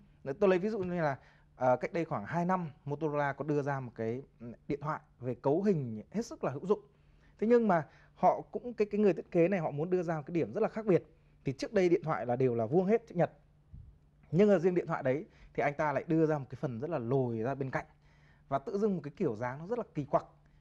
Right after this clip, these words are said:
Speaker 2: Và mặc dù cái điện thoại rất tốt, nhưng chỉ trong vòng khoảng hai ba tháng là, ờ, gần như là không có người mua. Và đến giờ thì Motorola đã rút kinh nghiệm rất là sâu sắc và tất cả các cái điện thoại đều là những cái dáng làm sao thuận tiện nhất cho người dùng.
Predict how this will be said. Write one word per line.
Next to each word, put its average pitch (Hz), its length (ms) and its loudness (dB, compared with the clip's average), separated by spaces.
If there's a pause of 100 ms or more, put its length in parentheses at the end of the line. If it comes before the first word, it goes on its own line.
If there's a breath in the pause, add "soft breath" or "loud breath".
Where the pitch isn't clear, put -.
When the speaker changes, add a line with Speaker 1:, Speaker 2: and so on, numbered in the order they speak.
(140)
Speaker 2:
Và 123 260 -2
mặc 131 180 -4
dù 127 200 -2
cái 151 100 -10
điện 160 120 -8
thoại 147 160 -10
rất - 120 -14
tốt, 233 200 -2 (200)
nhưng 156 220 -6
chỉ 123 140 -8
trong 131 180 -10
vòng 127 160 -6
khoảng 98 160 -16
hai 143 200 -8
ba 135 160 -6
tháng 123 400 -12
là, 110 240 -8 (360 soft breath)
ờ, 98 140 -8 (120)
gần 147 220 -2
như 151 220 -2
là 107 300 -6 (180)
không - 300 -12
có 117 120 -10
người 147 140 -8
mua. 120 260 -8 (420 soft breath)
Và 110 460 -2 (220)
đến 123 160 -10
giờ 151 180 -2
thì 117 60 -10
Motorola 127 600 -6
đã 110 140 -8
rút 156 180 -14
kinh 131 140 -10
nghiệm 135 160 -6 (340)
rất 165 120 -8
là 151 100 -6
sâu 127 200 -12
sắc - 280 -14
và 110 140 -8 (300 soft breath)
tất - 200 -8
cả 110 340 -6
các 143 160 -8
cái 143 60 -14
điện 151 140 -12
thoại 135 240 -14
đều 123 300 -8
là 101 220 -10 (300 soft breath)
những 123 100 -16
cái 117 120 -10
dáng 131 220 -6
làm 160 80 -12
sao 127 160 -18
thuận - 200 -16
tiện - 140 -12 (200)
nhất 165 140 -12
cho 135 100 -14
người 113 120 -12
dùng. 101 140 -10